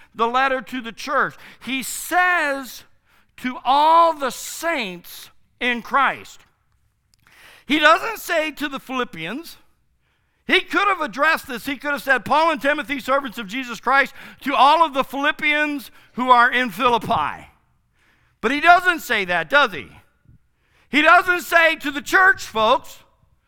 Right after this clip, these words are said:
He doesn't say, "To my buddies and pals." He doesn't say, "To my favorite people." He says, "To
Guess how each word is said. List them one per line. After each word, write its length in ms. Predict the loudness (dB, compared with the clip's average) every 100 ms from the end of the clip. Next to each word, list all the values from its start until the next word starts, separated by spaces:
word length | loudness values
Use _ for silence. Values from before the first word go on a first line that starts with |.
| _ _ _ _
He 100 | 2
doesn't 440 | 6 6 4 -2 -2
say, 320 | 0 0 0
"To 120 | -2
my 200 | 4 4
buddies 460 | 4 4 4 0 -4
and 120 | -4
pals." 600 | 2 4 4 0 -2 -6 -18 -8 2
He 140 | 4
doesn't 360 | 6 4 0 -6
say, 280 | -2 0
"To 120 | 0 0
my 220 | 4 2
favorite 500 | 2 -2 0 0 0
people." 680 | -4 -4 -2 -2 -2 -4 -18 _ _ _ _ _ _ _ _ _ _ _ -4
He 160 | -2
says, 600 | -2 0 2 4 2 -2 -16 _ _ -10
"To 240 | -8 -8